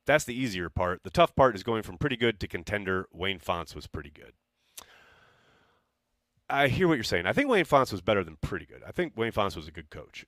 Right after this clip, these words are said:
Um, what, to me, the tough part is, yeah, repeating success and sustaining success. And that idea of being a perennial contender, I don't think most fans understand how difficult it is. And that's why I always talk about entitled town.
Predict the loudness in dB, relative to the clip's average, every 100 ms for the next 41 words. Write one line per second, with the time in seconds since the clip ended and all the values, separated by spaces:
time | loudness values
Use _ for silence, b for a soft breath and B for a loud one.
0 | -8 -8 -8 -8 0 0 2 0 2 2
1 | 2 -2 -8 _ _ _ _ _ _ _
2 | _ _ -20 _ -2 4 4 6 4 4
3 | 0 -4 -6 -6 -2 -2 -4 -4 -2 -2
4 | -4 -4 -2 -2 -4 -8 -8 -6 -6 -6
5 | -10 -6 -4 -4 -4 -8 -10 -20 -18 -16
6 | -12 -8 -8 -8 -12 -12 -14 -10 -4 0
7 | 0 2 2 2 0 -4 -4 -4 -2 -2
8 | -4 -8 -6 -6 -4 -8 -10 b b b
9 | 0 2 4 0 0 -6 -6 _ _ _
10 | _ _ -2 0 0 -2 -4 -6 -10 -10
11 | -8 -8 -8 -12 -14 -16 -14 -12 -10 -10
12 | -12 -12 -10 -8 -2 -2 -2 -4 -6 -6
13 | -6 -10 -10 -12 -10 -12 -14 -16 -18 -20